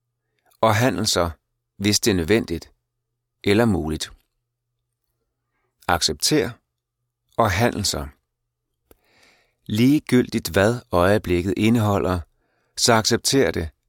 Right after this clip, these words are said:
som om du havde valgt det. Arbejd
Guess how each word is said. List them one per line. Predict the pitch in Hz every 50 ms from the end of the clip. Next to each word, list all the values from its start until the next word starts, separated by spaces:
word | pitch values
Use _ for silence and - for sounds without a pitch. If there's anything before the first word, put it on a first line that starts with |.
| _ _ _ _ _ _ _
som | - - - 131
om | 147 160 -
du | - 139
havde | 131 120 117 104 85
valgt | 82 98 107 - - _ -
det. | - 82 71 - _ _ _ _ _ _ _ _ _ _ _ _ _ _ _ _ _ _ _ _ _ _ _ _ _
Arbejd | - 107 107 127 160 - 165 139 95